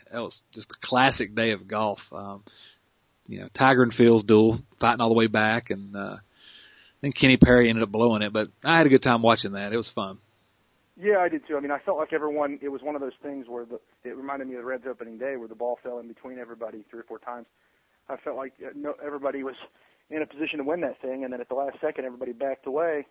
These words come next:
Speaker 1: Right, nobody wanted it, so.
Speaker 2: Cabrera ended up with a green jacket.
Speaker 1: Yeah, he, he completely backed into it. Uh, you know,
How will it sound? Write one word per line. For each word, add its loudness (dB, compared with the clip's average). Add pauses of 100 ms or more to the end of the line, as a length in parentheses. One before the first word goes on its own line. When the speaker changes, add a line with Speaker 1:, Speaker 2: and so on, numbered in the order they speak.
(220)
Speaker 1:
Right, 0
nobody 4
wanted 2
it, -8
so. -10 (340)
Speaker 2:
Cabrera -4
ended -8
up -4
with -16
a -16
green -10
jacket. -8 (200)
Speaker 1:
Yeah, 6
he, -4
he -2
completely 2
backed 2
into 2
it. -2 (120)
Uh, 2 (140)
you 6
know, 10